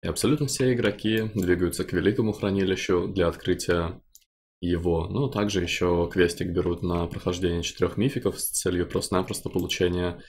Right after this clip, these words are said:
двухсот тринадцатой или двухсот двадцатой там вещицы. Вот, все зависит от того, убиты ласты у человека или нет. Но мне это ни к чему абсолютно, я просто сделаю этот тайничок ради вещицы на трансмог,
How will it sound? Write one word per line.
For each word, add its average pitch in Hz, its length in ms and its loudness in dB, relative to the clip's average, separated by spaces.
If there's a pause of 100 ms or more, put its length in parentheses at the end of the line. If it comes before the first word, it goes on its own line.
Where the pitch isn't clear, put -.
(220)
двухсот 85 420 0
тринадцатой 95 540 0
или - 200 -8 (200)
двухсот 87 400 0
двадцатой 87 420 -2
там 92 220 -6
вещицы. 92 580 -4 (640)
Вот, 87 220 -4
все 87 100 -2
зависит 85 320 -2
от - 60 -20
того, 87 260 2
убиты 98 300 2
ласты 92 340 0
у 87 80 0
человека 87 500 -4
или 90 200 -2
нет. 87 280 -4 (800)
Но 135 720 0 (300)
мне 110 200 4
это 117 100 4
ни 95 80 4
к 92 60 -4
чему 123 220 2
абсолютно, 127 460 0
я 90 80 4
просто 92 320 0
сделаю 87 640 4
этот - 480 -6
тайничок 90 560 2
ради 90 260 -2
вещицы 87 760 -2
на 87 100 -2
трансмог, 113 640 -2